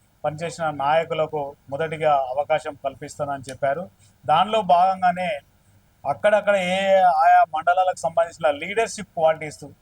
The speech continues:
తర్వాత అక్కడ ఉన్న నాయకత్వ లక్షణాలు, తర్వాత రాజకీయ సామాజిక అంశాలన్నీ పరిగణలోకి తీసుకొని దానిలో భాగంగానే శ్రీధర్ బాబు గారు అందరికీ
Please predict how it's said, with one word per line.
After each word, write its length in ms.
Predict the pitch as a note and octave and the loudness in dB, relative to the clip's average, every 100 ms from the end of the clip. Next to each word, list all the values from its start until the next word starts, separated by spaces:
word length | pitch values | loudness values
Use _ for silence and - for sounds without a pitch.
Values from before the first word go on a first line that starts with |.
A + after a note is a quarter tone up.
| _ - | _ -10
తర్వాత 480 | D#3+ D3+ D#3 D3 D3+ | -10 -6 -4 -2 -2
అక్కడ 400 | D3 C#3 E3 D#3 | -2 -2 0 2
ఉన్న 500 | D3 D3+ E3 D#3 D3 _ _ - | 2 0 0 0 -2 _ _ -2
నాయకత్వ 500 | D#3 F3+ F#3 F3+ E3 | 2 2 0 -2 0
లక్షణాలు, 680 | D3+ - F3 D#3 D3 C#3+ - | 0 -2 0 0 0 -8 -10
తర్వాత 500 | D3 D3 D3+ D3 C#3+ - _ _ - | -2 0 2 2 0 -4 _ _ -4
రాజకీయ 680 | C#3+ D#3+ F3+ F3+ F3 F3 D#3+ | 2 2 2 -4 0 2 2
సామాజిక 540 | D3 D#3 E3 D#3+ D#3+ | 0 0 0 -2 0
అంశాలన్నీ 760 | D#3+ C#3+ D#3 E3 D#3 D3 D#3 D#3 | 2 2 0 0 2 0 -2 -2
పరిగణలోకి 520 | C#3+ C#3+ D#3+ D#3+ D3+ | -2 0 -2 -2 -4
తీసుకొని 500 | D3 - D#3 G3+ F#3 _ _ _ _ _ - | -6 -8 -6 -6 -10 _ _ _ _ _ -6
దానిలో 400 | D3+ F3 G#3 G#3 | -2 -2 0 0
భాగంగానే 720 | F3 F3 F3+ F3+ E3+ F3 - - _ - - - | 2 2 2 -4 -6 -10 -12 -20 _ -20 -20 -14
శ్రీధర్ 280 | D#3+ F3 F3+ | -8 -4 -2
బాబు 260 | F3 F3 E3+ | -2 0 0
గారు 340 | D#3+ D#3+ C#3+ _ _ _ _ _ - | -2 -4 -10 _ _ _ _ _ -12
అందరికీ 580 | D#3 E3+ E3 E3 C#3+ | -4 -4 -4 -8 -10